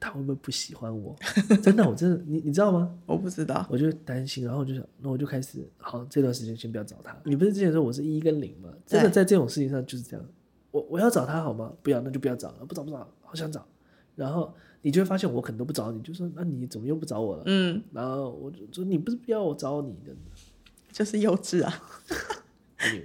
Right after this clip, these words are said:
Speaker 2: 但是后来我就会练习到，不是练习，就是说 realize 说，哦，你其实就是一个，就是想很多的人。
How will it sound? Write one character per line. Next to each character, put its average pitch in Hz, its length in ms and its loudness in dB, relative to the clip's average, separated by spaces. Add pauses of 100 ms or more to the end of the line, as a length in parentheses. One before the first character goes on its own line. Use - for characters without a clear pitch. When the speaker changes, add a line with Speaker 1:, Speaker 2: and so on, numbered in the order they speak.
(160)
Speaker 2:
但 294 100 4
是 330 80 2
后 330 200 4
来 160 120 4
我 156 120 6
就 190 140 4
会 220 120 8
练 214 200 8
习 147 240 -2
到， 151 420 0
不 175 80 -2
是 196 80 2
练 202 220 4
习， - 220 -6
就 190 120 0
是 202 60 0
说 214 140 4
realize 208 520 4
说， 185 180 0
哦， 139 340 -2
你 139 100 -4
其 160 180 -4
实 165 80 0
就 190 160 -2
是 180 180 -2
一 156 80 0
个， 139 320 -2 (180)
就 277 160 10
是 247 140 4
想 151 260 2
很 160 200 8
多 143 160 2
的 143 120 0
人。 - 280 -2